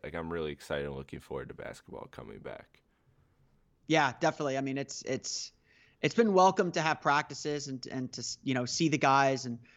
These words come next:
Speaker 2: you know, some of the <laughs> videos we're getting from inside the, inside the campus at Disney is, are certainly a lot of fun. So it's, it's,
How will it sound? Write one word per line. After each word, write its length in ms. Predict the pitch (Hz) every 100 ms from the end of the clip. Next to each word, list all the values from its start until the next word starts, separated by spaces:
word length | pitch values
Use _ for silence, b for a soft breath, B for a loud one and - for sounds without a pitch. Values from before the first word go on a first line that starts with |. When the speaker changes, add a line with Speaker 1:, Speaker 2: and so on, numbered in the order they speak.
| b -
Speaker 2:
you 80 |
know, 160 | 143 135
some 180 | - 165
of 60 |
the 100 | 151
<laughs> 160 | 123 151
videos 220 | 156 143
we're 80 | 147
getting 320 | - 151 143
from 180 | - 143
inside 420 | 143 - 139 131
the, 220 | 131 131
inside 300 | 135 135 147
the 60 | 127
campus 420 | - 139 139 -
at 80 | 120
Disney 340 | 135 127 131
is, 260 | 123 113 - -
are 220 | 123 -
certainly 320 | - 131 135
a 20 |
lot 160 | 123 120
of 80 | -
fun. 240 | 127 120
So 140 | 113
it's, 180 | 120 -
it's, 240 | - -